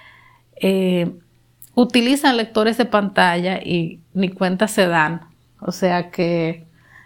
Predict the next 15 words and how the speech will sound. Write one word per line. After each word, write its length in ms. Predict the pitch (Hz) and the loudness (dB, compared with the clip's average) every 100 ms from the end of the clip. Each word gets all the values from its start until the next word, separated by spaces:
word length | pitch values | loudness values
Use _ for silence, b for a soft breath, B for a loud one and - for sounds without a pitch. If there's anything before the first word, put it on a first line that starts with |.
| b | b
no 260 | 196 208 220 | -2 0 0
es 180 | 226 - | -2 2
algo 640 | 214 208 208 220 208 185 - | 2 2 0 0 0 -2 0
exclusivo 840 | 214 - 202 202 - 240 247 226 | -2 0 -2 0 0 0 2 2
de 80 | 196 | 0
personas 600 | 185 - 196 180 185 185 | -6 -4 -2 0 -2 -4
con 180 | - 180 | -6 -6
discapacidad 640 | 180 - 170 180 185 170 | -6 -6 -6 -4 -2 0
visual, 420 | 175 202 262 233 240 | 0 0 2 2 0
aunque 280 | 190 185 | -4 -4
somos 400 | 180 180 180 185 | -6 -4 -4 -6
los 340 | 185 175 170 - _ | -4 -4 -4 -14 _
usuarios 600 | 190 185 185 175 180 196 | -6 -2 0 0 -2 -6
más 220 | 190 180 - | -6 -8 -6
asiduos 640 | 175 - 214 220 196 185 | -6 -2 0 0 -2 -8